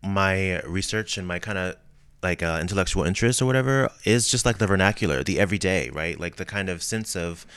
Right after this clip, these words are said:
the everydayness of what people do to find joy, to express themselves, you know, to, um,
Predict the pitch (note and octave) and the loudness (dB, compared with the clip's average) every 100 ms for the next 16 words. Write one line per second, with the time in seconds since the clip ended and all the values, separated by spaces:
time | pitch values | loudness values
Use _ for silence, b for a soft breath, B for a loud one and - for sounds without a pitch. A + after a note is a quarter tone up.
0 | B B B B B G2+ F#2+ G2 F#2 F#2 | B B B B B -2 0 0 2 2
1 | G#2 A#2+ - - - - F#2 F#2+ F#2+ F#2 | 2 2 2 0 0 0 2 4 6 4
2 | F#2 F#2 F#2 E2+ - - - F#2 - G#2+ | 4 4 2 0 -8 -14 -2 0 4 4
3 | - F#2+ F#2+ F#2+ G2 G2+ - F#2+ F2 E2+ | 4 2 4 4 4 2 0 -2 -2 -2
4 | E2+ D#2 B B B B - G2+ G2+ F#2+ | -4 -6 B B B B 0 2 4 2
5 | G2 G2 G2 F#2+ F#2+ - D#2 E2 - G#2 | 2 4 4 2 0 -4 -4 -4 -2 0
6 | - F#2+ - F2+ F2 E2+ E2+ D#2+ - F#2 | 0 -2 0 0 0 0 -2 -4 -6 -4
7 | F2 F2 - F2+ E2 E2 E2 E2+ E2 E2 | -2 -2 -4 -2 -2 -2 -2 -2 -2 -2
8 | D#2+ D#2+ D#2+ | -4 -6 -8